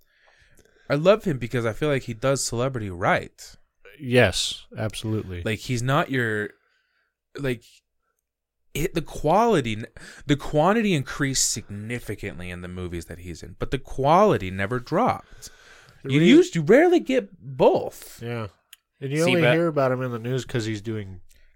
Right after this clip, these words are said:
Speaker 1: Good,
Speaker 2: charity
Speaker 1: good
Speaker 2: stuff
Speaker 1: things.
Speaker 2: or things like that.
Speaker 3: This is true, and I like The Rock, but I do think his quality has gone downhill.
Speaker 1: What?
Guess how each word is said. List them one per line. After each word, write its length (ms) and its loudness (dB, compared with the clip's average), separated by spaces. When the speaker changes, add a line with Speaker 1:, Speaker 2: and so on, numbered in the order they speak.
Speaker 1:
Good, 160 0
Speaker 2:
charity 520 2
Speaker 1:
good 180 4
Speaker 2:
stuff 380 -2
Speaker 1:
things. 180 -14
Speaker 2:
or 120 -6
things 200 -16
like 220 -16
that. 200 -16
Speaker 3:
This 160 -4
is 120 -2
true, 340 2
and 140 -2
I 80 4
like 260 4
The 100 -6
Rock, 360 -6
but 100 -2
I 100 4
do 140 -2
think 200 -6
his 160 -8
quality 420 0
has 200 -8
gone 220 -10
downhill. 540 -12
Speaker 1:
What? 600 -4